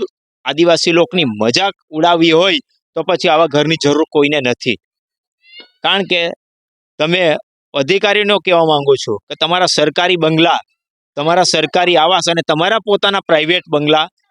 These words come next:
તમે જો તો તેમાં તમારું બાથરૂમનું માપ જોજો અને આ ઘરનું મકાનનું માપ જોજો,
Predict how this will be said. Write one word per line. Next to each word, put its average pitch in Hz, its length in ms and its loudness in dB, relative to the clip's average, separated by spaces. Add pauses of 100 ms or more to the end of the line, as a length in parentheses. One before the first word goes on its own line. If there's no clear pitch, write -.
(160)
તમે 170 200 -2
જો 170 180 2 (480)
તો 143 60 -10
તેમાં 180 340 -2
તમારું 175 460 0 (680)
બાથરૂમનું 214 600 2
માપ 165 280 -2
જોજો 165 360 2 (140)
અને 180 200 -6
આ 175 100 -2
ઘરનું 147 420 2
મકાનનું 180 500 -2
માપ 143 260 -2
જોજો, 139 340 2